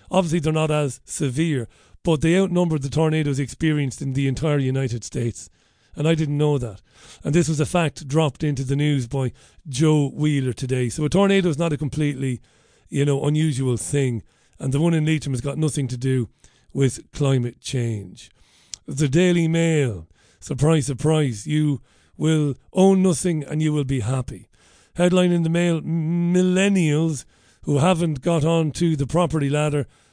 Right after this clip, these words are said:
told they will likely be renting into retirement." Surprise, surprise. Hamptons, this is Hamptons, issued the stark warning as it released its latest data about the health of Britain's lettings market.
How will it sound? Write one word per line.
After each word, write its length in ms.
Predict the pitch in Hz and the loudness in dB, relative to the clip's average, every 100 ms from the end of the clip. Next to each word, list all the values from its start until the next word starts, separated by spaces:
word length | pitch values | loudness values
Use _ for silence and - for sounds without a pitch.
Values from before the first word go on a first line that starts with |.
| - | -4
told 360 | 180 185 175 139 | 2 4 4 2
they 200 | 151 160 | 0 2
will 360 | 160 151 143 - | 2 2 -2 -2
likely 440 | 156 190 165 165 | 2 2 2 -4
be 160 | 147 156 | -2 0
renting 400 | 165 185 165 160 | 0 0 0 -2
into 200 | 160 147 | 0 0
retirement." 680 | 151 131 165 160 117 87 - _ _ | 0 0 2 0 -2 -10 -20 _ _
Surprise, 460 | - - 127 147 135 | -14 -8 -2 0 -2
surprise. 640 | 135 - 147 131 107 - _ - _ _ _ | -4 -4 -2 -2 -6 -12 _ -20 _ _ _
Hamptons, 580 | 185 214 196 170 185 139 | 0 2 2 0 0 -2
this 160 | 175 156 | -4 -2
is 100 | 123 | -2
Hamptons, 580 | 160 175 - 156 156 - _ _ | 0 0 -2 -4 -4 -10 _ _
issued 480 | - 185 - 190 170 | -2 0 2 0 2
the 180 | 151 156 | 0 -2
stark 600 | 127 - 175 175 156 - | -4 -4 0 0 -2 -4
warning 640 | 156 175 175 156 143 147 - _ _ - | 0 2 4 2 0 -4 -8 _ _ -4
as 180 | 156 139 | 0 0
it 160 | 147 | -2
released 540 | 156 151 165 170 - - | -2 0 0 -2 -6 -10
its 240 | - 156 - | -4 -4 0
latest 540 | 170 180 165 131 - | 0 0 -4 -8 -6
data 440 | - 160 160 147 131 _ _ - | -2 0 0 -2 -6 _ _ -6
about 300 | 143 156 139 | -2 0 0
the 100 | 143 | 0
health 300 | 143 170 - | 2 2 0
of 180 | 127 - | -8 -2
Britain's 400 | 170 - 139 123 | -2 0 -2 0
lettings 480 | 151 - 139 120 | -2 0 -4 -4
market. 600 | 127 147 151 139 - - | -2 0 2 0 -4 -16